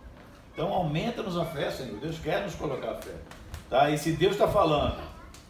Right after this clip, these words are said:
tá, que, que nós precisamos crescer em fé, vamos crescer em fé. Quando eu tinha dezoito anos, meu pai me deu um carro zero.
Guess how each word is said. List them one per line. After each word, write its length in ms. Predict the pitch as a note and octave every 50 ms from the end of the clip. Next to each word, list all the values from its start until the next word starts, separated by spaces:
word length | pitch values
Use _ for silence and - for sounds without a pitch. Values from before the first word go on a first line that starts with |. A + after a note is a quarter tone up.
| -
tá, 440 | - A#2+ C3+ D3 D#3 D#3+ D#3+ - - - - - - - - - - - - - - - - -
que, 220 | - B2 C3+ C3+
que 120 | C3 A2+ A#2
nós 220 | C3 C#3+ D3+ D3+
precisamos 880 | - - D3+ C#3+ C#3+ C3+ A#2+ B2+ C#3 D3 D#3+ D#3 D#3 D3+ - - - - - - - - - - - - - - - -
crescer 480 | - C#3 C#3+ C3 C3+ - D#3 D#3 D3+ C#3+
em 20 |
fé, 280 | B2+ - - D3 F#3 G3+
vamos 180 | - - - -
crescer 260 | - - - - A2+
em 60 | A#2
fé. 260 | - - D3 C#3+ D#3
Quando 160 | D3+ D3+ D3
eu 60 | C#3+ -
tinha 160 | F3 F3 E3+
dezoito 400 | D#3 C#3 D3 E3 E3+ E3+ D3+ C#3
anos, 480 | C#3+ D#3+ G3+ A3 G3 D#3+ A#2 - - - - - - - - - - - - - -
meu 140 | - C#3+ D3+
pai 160 | D#3 E3 E3
me 60 | F#3 E3+
deu 120 | F3+ G3
um 40 | F#3+
carro 340 | - - F#3 F3 F#3+ F#3 F#3
zero. 320 | F#3 F#3+ - - - -